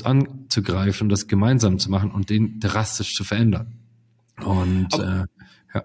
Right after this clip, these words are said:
Speaker 2: aber das heißt im Endeffekt, ne, wenn man jetzt nochmal die Parallele zum Handel sucht, es ist im Endeffekt wie eine, ja,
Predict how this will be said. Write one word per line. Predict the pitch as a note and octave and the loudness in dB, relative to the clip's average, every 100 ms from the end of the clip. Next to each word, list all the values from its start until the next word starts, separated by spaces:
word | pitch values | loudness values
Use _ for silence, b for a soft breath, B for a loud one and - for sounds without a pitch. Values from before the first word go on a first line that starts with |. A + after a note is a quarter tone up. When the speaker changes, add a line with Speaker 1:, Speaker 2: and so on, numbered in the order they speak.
| - | -4
Speaker 2:
aber | A#2+ | 0
das | C#3+ C3 | 2 2
heißt | E3 F#3 D#3+ | 2 2 2
im | C#3+ | 2
Endeffekt, | D#3 E3+ - A#2+ C3+ | 2 2 2 0 2
ne, | C#3 | 2
wenn | C3+ | 4
man | |
jetzt | B2+ C3+ | 4 2
nochmal | B2+ | 2
die | |
Parallele | A#2 B2 A#2+ B2+ | 2 2 4 4
zum | A#2 A2 | 2 2
Handel | A2 C3 C#3+ | 2 4 4
sucht, | A#2 C#3+ C#3+ | 6 4 4
es | - C3+ | 2 2
ist | - | 2
im | C#3 | 2
Endeffekt | B2+ C#3+ - C3+ A#2+ | 2 0 0 -2 2
wie | |
eine, | C3 B2 A#2+ A2 | 2 4 4 2
ja, | - C3 G#2+ | 2 2 2